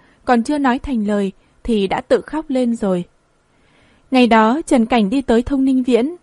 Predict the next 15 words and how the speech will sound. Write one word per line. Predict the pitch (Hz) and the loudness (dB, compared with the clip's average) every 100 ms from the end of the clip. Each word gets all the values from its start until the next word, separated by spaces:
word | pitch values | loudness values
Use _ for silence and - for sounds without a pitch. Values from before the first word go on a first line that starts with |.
| - | -4
Tinh | 262 254 | 0 2
Lam | 247 233 | 2 0
cũng | 233 247 | -2 -4
đi | 254 | -6
theo. | - 254 254 247 _ _ _ _ | -4 -2 -2 -4 _ _ _ _
Khi | - 285 269 | 0 2 4
Ngụy | 262 208 | 2 2
tướng | - 214 | 2 0
quân | 240 269 262 247 | 2 0 0 -2
nghe | 269 269 | -2 -2
tin, | 254 262 254 247 - _ _ | -2 -2 -2 -2 -6 _ _
dẫn | - 262 269 | -2 0 0
binh | 277 | -2
tới | 262 226 | 0 0
cứu | 240 | 0